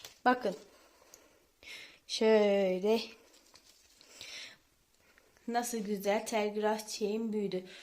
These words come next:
Burada da bir tane telgraf çiçeğim var. Ee, iki tanesi aynı, bir tanesi farklı olan telgraf çiçeğim var. Onu bugün ç-, çekmedim pembe telgraf çiçeğimi. Bakın dostlarım.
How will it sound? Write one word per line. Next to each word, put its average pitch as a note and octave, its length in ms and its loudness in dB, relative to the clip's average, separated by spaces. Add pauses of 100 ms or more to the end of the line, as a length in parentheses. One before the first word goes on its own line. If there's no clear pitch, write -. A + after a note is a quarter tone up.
(220)
Burada C#4+ 280 2
da G#3 140 2
bir G#3 120 -4
tane C#4+ 340 2
telgraf C#4 500 2
çiçeğim C4+ 500 0
var. C4+ 160 4 (500)
Ee, G#3+ 260 0
iki D4+ 260 -4
tanesi A#3+ 540 0
aynı, B3 440 0
bir C#4 180 -4
tanesi C4 400 0
farklı B3+ 380 0
olan A3 240 0
telgraf A#3 400 2
çiçeğim A#3+ 420 2
var. A#3+ 160 4 (920)
Onu A3+ 300 2
bugün G#3+ 260 6
ç-, - 260 -8
çekmedim G3+ 560 2
pembe G3+ 360 2
telgraf A3 540 4
çiçeğimi. A#3 400 2 (520)
Bakın C4 340 2 (400)
dostlarım. G#3 560 0